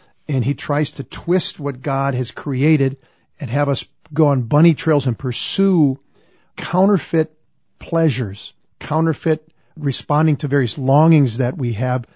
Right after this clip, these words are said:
and looking in the wrong places to satisfy it. If you haven't had a chance to tune in to the program this week, I encourage you to, you can listen to the programs you missed going to our website at renewal ministries dot net. Feel free to browse,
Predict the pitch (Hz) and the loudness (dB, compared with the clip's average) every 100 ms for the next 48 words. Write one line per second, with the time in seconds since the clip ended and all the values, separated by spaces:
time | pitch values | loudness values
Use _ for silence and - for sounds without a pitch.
0 | _ _ _ 156 127 135 180 190 160 160 | _ _ _ -4 0 2 2 2 2 0
1 | _ _ - 151 143 135 139 131 - 156 | _ _ -2 0 2 2 0 -2 0 2
2 | 147 - - - - _ _ _ _ - | 2 0 -10 -12 -16 _ _ _ _ -10
3 | 143 147 135 123 - 113 98 - _ _ | -4 0 0 0 -4 -10 -12 -16 _ _
4 | _ _ 165 160 170 139 160 147 131 - | _ _ 0 2 2 0 -2 -4 -4 -2
5 | 143 156 160 147 143 131 127 123 - 143 | 0 2 0 2 0 0 -2 -4 -4 -4
6 | 147 117 - 131 117 117 - _ _ _ | -4 -6 -4 -4 -4 -8 -10 _ _ _
7 | _ 147 - 120 117 131 143 143 139 - | _ -6 -2 -2 0 0 0 0 -2 -2
8 | 147 127 151 151 143 185 - 123 135 127 | -2 0 -2 -2 -2 -4 -4 -6 -4 -2
9 | 120 120 120 135 - 139 131 131 131 135 | -2 -4 -4 -4 -4 -4 -4 -2 -2 0
10 | 139 139 143 117 131 131 139 139 175 - | 0 -2 -4 -6 -6 -6 -2 -2 -2 -6
11 | 147 120 135 123 113 123 120 123 143 - | -8 -6 -4 -6 -6 -8 -4 -2 -2 -4